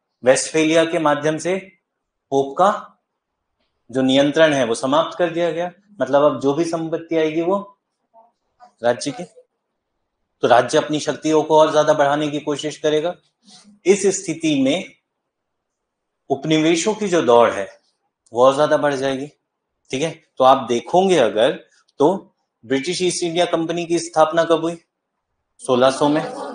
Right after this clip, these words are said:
सोलह सौ में अभी तक खोजे गए मार्ग,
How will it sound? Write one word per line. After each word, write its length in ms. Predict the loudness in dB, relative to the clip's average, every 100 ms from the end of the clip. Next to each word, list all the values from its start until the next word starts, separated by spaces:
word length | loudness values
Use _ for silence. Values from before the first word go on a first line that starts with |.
| -18 -20 _ _ _ _ _ _ _ -10
सोलह 320 | -2 2 4
सौ 180 | 2 -2
में 300 | -2 -4 -14 -10 -4
अभी 140 | -2
तक 240 | 0 -2 0
खोजे 360 | -2 2 2
गए 220 | 4 2 2
मार्ग, 380 | 2 2 0